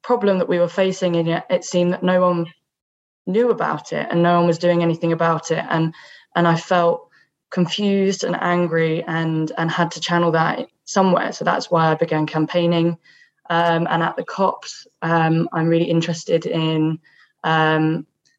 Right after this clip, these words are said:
the dynamics of gender and human rights within the cop negotiations and prioritizing climate justice in, in all of the, the politics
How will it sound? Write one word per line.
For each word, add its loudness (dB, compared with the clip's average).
the 2
dynamics -2
of 0
gender 2
and 2
human -2
rights 0
within -2
the -4
cop -6
negotiations 0
and 2
prioritizing 2
climate 0
justice -4
in, 0
in 2
all 2
of -4
the, 2
the -6
politics -2